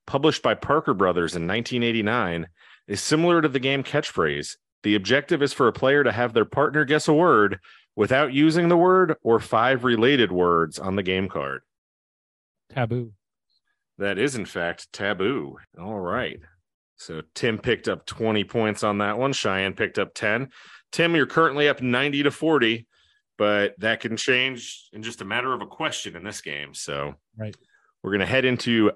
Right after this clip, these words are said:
Speaker 1: question five, which is in movie remakes. It's gonna be a movie remake tribond. Uh, Cheyenne, what do you think Tim knows about his movie remakes?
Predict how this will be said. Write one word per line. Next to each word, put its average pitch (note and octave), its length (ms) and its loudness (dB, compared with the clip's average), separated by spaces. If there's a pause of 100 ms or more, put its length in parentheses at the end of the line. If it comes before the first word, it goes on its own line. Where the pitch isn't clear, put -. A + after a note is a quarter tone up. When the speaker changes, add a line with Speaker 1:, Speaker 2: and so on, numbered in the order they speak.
(140)
Speaker 1:
question B2+ 640 0
five, F2+ 680 0 (840)
which D3 600 0 (340)
is G#2 220 0
in G#2 460 0
movie C3 420 0
remakes. F#2+ 840 -6
It's - 180 -16
gonna A#2 140 -4
be A#2+ 120 2
a G2+ 40 -2
movie B2+ 380 -2
remake B2 460 0
tribond. D2+ 920 -4 (100)
Uh, F2+ 580 -2
Cheyenne, A#2 460 -2
what F#2+ 80 -6
do A2+ 60 -4
you A#2 60 -8
think A#2+ 280 -8
Tim A#2+ 240 -6
knows A#2 240 -2
about A2 260 -4
his G2 320 -6
movie A2+ 380 -8
remakes? F#2 880 -12